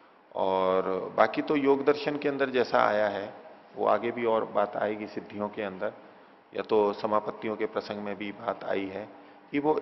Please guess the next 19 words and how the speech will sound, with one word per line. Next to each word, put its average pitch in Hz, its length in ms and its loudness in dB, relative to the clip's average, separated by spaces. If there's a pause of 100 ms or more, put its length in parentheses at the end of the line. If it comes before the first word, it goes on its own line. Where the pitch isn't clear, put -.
(120)
एक 147 160 2
ही 196 180 0
क्षण 160 280 0
में 151 180 0
बहुत 127 200 4
सारी 123 180 0
चीजें 113 340 -6
जान 98 240 -8
लेता - 260 -14
है। - 60 -20 (720)
वो 117 140 4
एक 113 200 -2
अलग 117 220 2
एकाग्रता 101 580 -2
होती 95 340 -4
है, 127 120 -4
अ, - 720 -14 (1200)
अतीत, 104 400 -4
अनागत 101 540 2